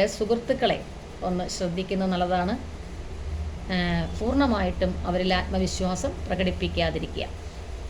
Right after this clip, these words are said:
അപ്പോൾ ഇതൊരിക്കലും ഒരു വ്യക്തിയെ സംബന്ധിച്ചുള്ള ഫലമല്ല എന്ന് ഞാൻ എൻ്റെ എല്ലാ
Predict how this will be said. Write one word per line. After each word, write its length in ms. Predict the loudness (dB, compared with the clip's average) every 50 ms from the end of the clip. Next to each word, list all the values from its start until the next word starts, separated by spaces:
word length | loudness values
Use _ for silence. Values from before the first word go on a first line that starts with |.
| -8 -8 -6 -4 -4
അപ്പോൾ 240 | 2 4 6 6 6 6 4 0 -4 -6 -4 -2
ഇതൊരിക്കലും 460 | 2 2 4 4 2 2 2 0 2 2
ഒരു 60 | 2 2 2
വ്യക്തിയെ 480 | 2 2 0 -6 -4 0 2 4 4 2 2 0
സംബന്ധിച്ചുള്ള 680 | 0 2 2 2 0 0 -2 -2 -2 0 0 0 0 0 -2 0
ഫലമല്ല 400 | 0 2 2 2 2 2 2 0 0 -2 -4 -4 -2
എന്ന് 140 | 0 0 0
ഞാൻ 100 | 0 0 0 2
എൻ്റെ 140 | 2 2 2 4
എല്ലാ 180 | 4 2 2